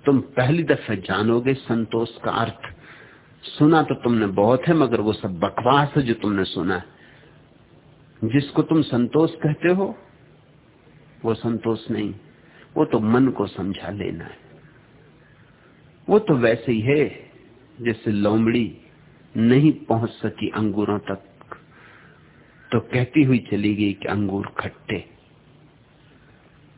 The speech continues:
तुम्हारा संतोष बस ऐसा ही है जैसे अंगूर खट्टे। ये कोई संतोष नहीं है।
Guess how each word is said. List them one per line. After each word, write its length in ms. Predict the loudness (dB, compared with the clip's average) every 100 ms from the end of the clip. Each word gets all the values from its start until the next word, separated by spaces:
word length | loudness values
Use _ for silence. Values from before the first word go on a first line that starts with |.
| -20 _ _ _ _ _ _ _ _ _ _ _ _ -20 _ _ _ _ _ _ -20 _ _ _ _ _ -20 _ _ _ _ -2
तुम्हारा 360 | 4 6 6 2
संतोष 520 | 2 2 4 4 2 0
बस 220 | -2 -2 -4
ऐसा 260 | -4 -4 -2
ही 200 | -2 -2
है 220 | -2 -6 -6
जैसे 300 | -4 -4 -6 -6
अंगूर 520 | 0 0 2 0 -2 -8
खट्टे। 540 | -8 -8 -6 -6 -6 -16 -20 -20 -20 -20 _ -20 -20 _ _ _ _ _ _ _ _
ये 160 | 2 2
कोई 220 | 4 4
संतोष 520 | 4 2 4 2 2
नहीं 220 | 4 4
है। 140 | 2